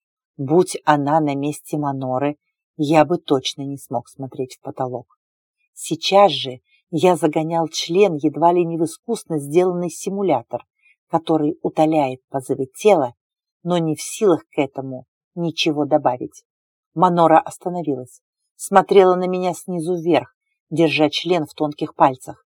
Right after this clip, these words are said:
Здесь слова тоже не были нужны. Она спрашивала, хочу ли я кончить миньетом. Я сделал ей знак подняться. Нет, не хочу пассивно сидеть, когда нужно куда-то выплеснуть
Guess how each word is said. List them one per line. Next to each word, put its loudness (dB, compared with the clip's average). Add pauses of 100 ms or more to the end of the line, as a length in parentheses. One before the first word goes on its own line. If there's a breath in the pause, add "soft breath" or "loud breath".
(300)
Здесь 6
слова 4
тоже 0
не -8
были -8
нужны. -12 (500)
Она 2
спрашивала, 0 (300)
хочу 2
ли 4
я 4
кончить -2
миньетом. -10 (640)
Я 6
сделал 2
ей 4
знак -4
подняться. -4 (220)
Нет, -6 (460)
не 2
хочу 2
пассивно -6
сидеть, -4 (260)
когда 0
нужно -8
куда-то -4
выплеснуть -2